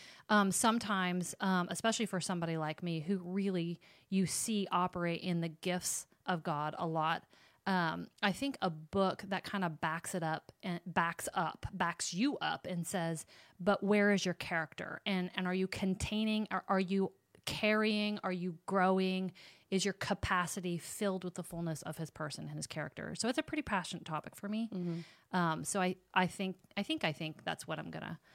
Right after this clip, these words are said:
Speaker 1: um, write on. So,
Speaker 2: Well
Speaker 1: but I would love people's votes, you know.
Speaker 2: No, I, I vote that one.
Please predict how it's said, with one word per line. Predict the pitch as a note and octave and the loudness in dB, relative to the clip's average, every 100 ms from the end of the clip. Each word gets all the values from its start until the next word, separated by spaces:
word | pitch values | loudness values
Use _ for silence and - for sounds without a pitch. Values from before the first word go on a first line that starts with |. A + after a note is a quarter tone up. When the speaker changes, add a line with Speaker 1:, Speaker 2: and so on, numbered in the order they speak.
| - - _ - | -20 -20 _ -4
Speaker 1:
um, | D3 - - | -4 -4 -6
write | E3 D3 | -6 -6
on. | - E3 D#3+ _ _ _ _ | -8 -10 -12 _ _ _ _
So, | - E3 - - _ - | -8 -6 -8 -12 _ -8
Speaker 2:
Well | E3 D#3 | -2 2
Speaker 1:
but | A3+ | 4
I | F3 G#3 | 4 4
would | A3 | 4
love | G#3+ A3 | 4 2
people's | - G#3 F3+ | 0 -4 -4
votes, | E3 F3+ - - F#3 | 0 0 -2 -10 -8
you | D#3 | -6
know. | D3+ D#3 - _ _ _ | -6 -8 -12 _ _ _
Speaker 2:
No, | F3+ F3 | -6 -2
I, | E3 E3 | 0 2
I | F3 | 2
vote | E3+ E3+ | 2 2
that | D#3+ D3 | 2 2
one. | D3+ E3 | 2 -2